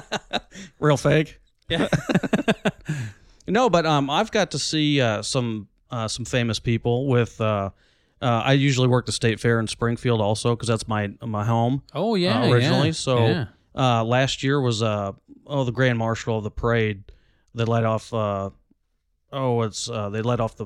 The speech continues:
Speaker 1: the parade for, for the fair. Uh, Jackie Joyner-Kersee, she's a, you know, a
Speaker 2: Oh,
Speaker 1: U S,
Speaker 2: big
Speaker 1: uh,
Speaker 2: track star.
Speaker 1: yeah,
Speaker 2: Yeah.
Speaker 1: yep. Uh,
Speaker 2: Famous
Speaker 1: met her.
Speaker 2: in Saint Louis. She's from Saint Louis, isn't
Speaker 1: Oh,
Speaker 2: she?
Speaker 1: yeah, I, well, I don't know.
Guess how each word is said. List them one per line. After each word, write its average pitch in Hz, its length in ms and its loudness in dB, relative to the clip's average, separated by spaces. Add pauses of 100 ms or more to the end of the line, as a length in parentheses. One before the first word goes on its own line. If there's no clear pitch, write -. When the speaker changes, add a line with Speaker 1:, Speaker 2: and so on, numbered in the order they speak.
Speaker 1:
the 110 100 -14 (120)
parade 120 400 0
for, 104 340 -6 (340)
for 120 140 -2
the 104 80 -2
fair. 117 440 2 (400)
Uh, 104 220 -2
Jackie 123 320 2
Joyner-Kersee, 123 840 -2
she's 104 260 -6
a, 98 300 -4 (140)
you 110 120 -6
know, 104 120 -4
a 101 60 -6
Speaker 2:
Oh, - 40 -8
Speaker 1:
U 110 220 0
S, 110 120 2
Speaker 2:
big 135 120 4
Speaker 1:
uh, 110 40 -6
Speaker 2:
track 180 300 0
star. - 180 0
Speaker 1:
yeah, 160 260 2
Speaker 2:
Yeah. 123 140 -4
Speaker 1:
yep. 131 280 0 (160)
Uh, - 180 0
Speaker 2:
Famous 151 160 4
Speaker 1:
met 147 80 2
her. 117 60 -2
Speaker 2:
in 127 60 2
Saint 143 260 0
Louis. 127 220 0
She's 151 180 -6
from 147 140 -6
Saint 107 240 -4
Louis, 104 200 -6
isn't 110 180 -8
Speaker 1:
Oh, 165 220 4
Speaker 2:
she? 139 100 -4
Speaker 1:
yeah, 143 120 4
I, 139 160 4
well, 131 260 2
I 117 80 2
don't 117 160 0
know. 98 300 -4